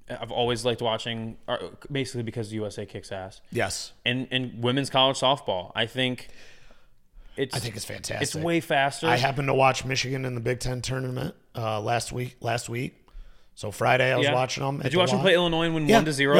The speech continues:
Speaker 2: Yep, over.
Speaker 1: Most exciting one to zero game I've ever watched.
Speaker 2: And yeah, and your dad just kinda brought that up. No, too much
Speaker 1: <clears throat>
Speaker 2: pitching domination.
Speaker 1: That hap-
Speaker 2: But it's
Speaker 1: Did
Speaker 2: exciting.
Speaker 1: you watch the M L B
Speaker 2: It's
Speaker 1: last year
Speaker 2: exciting.
Speaker 1: when pitchers set a record for strikeouts?
Speaker 2: Yeah,
Speaker 1: It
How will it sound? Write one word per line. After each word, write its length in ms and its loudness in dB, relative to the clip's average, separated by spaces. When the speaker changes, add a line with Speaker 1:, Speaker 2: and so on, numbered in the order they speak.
Speaker 2:
Yep, 80 -10
over. 260 6
Speaker 1:
Most 260 4
exciting 640 6
one 220 8
to 60 2
zero 260 6
game 180 6
I've 120 6
ever 120 4
watched. 200 6
Speaker 2:
And 80 4
yeah, 120 8
and 200 2
your 100 4
dad 220 6
just 160 0
kinda 160 2
brought 200 6
that 120 2
up. 120 4
No, 220 4
too 140 -2
much 200 0
Speaker 1:
<clears throat> 0 -
Speaker 2:
pitching 420 -2
domination. 720 -4
Speaker 1:
That 80 -8
hap- 240 -4
Speaker 2:
But 140 4
it's 160 2
Speaker 1:
Did 100 -2
Speaker 2:
exciting. 240 4
Speaker 1:
you 60 10
watch 160 4
the 100 6
M 80 4
L 80 6
B 100 4
Speaker 2:
It's 80 6
Speaker 1:
last 160 8
year 100 4
Speaker 2:
exciting. 200 4
Speaker 1:
when 140 0
pitchers 300 -2
set 120 0
a 60 2
record 300 0
for 100 -4
strikeouts? 680 0
Speaker 2:
Yeah, 280 2
Speaker 1:
It 40 -10